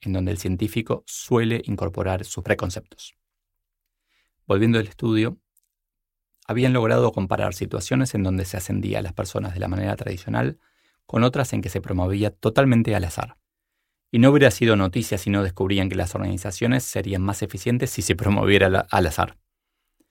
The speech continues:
Esto se basa en el principio de Peter. Promovemos gente de acuerdo a su performance actual, y no a su performance futura. En otras palabras, llevamos a los empleados a su nivel de incompetencia.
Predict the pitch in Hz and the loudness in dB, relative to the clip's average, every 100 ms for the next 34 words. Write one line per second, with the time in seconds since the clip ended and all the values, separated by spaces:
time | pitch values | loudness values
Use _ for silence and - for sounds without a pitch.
0 | _ _ _ - 135 135 113 113 - 98 | _ _ _ -8 -4 0 0 0 0 0
1 | 90 101 92 110 104 95 92 _ - 101 | 0 -2 -2 -2 0 0 -2 _ -8 -6
2 | 127 - _ _ _ _ _ _ _ _ | -6 -10 _ _ _ _ _ _ _ _
3 | _ - 95 95 110 113 - 117 107 98 | _ -2 0 2 2 0 0 0 0 -2
4 | 92 98 98 - - 92 - 104 95 92 | -2 -2 -2 -4 -8 -6 0 2 2 -2
5 | 90 104 117 - _ _ _ _ - 107 | -4 -6 -6 -12 _ _ _ _ 0 4
6 | 104 92 95 98 - 101 98 98 - 104 | 6 4 0 -2 -2 -2 -2 -6 -10 -10
7 | 92 135 - _ _ _ _ _ _ _ | -10 -12 -14 _ _ _ _ _ _ _
8 | _ _ 101 110 98 104 104 117 127 - | _ _ 0 0 0 2 2 2 0 -4
9 | _ _ - 113 120 139 113 95 - 92 | _ _ -6 2 4 2 0 -4 -4 -4
10 | 110 117 131 - _ - - 101 98 104 | 0 0 0 -6 _ -10 -4 -2 2 2
11 | 101 98 101 92 87 87 82 - - | 0 0 2 2 2 -2 -6 -10 -16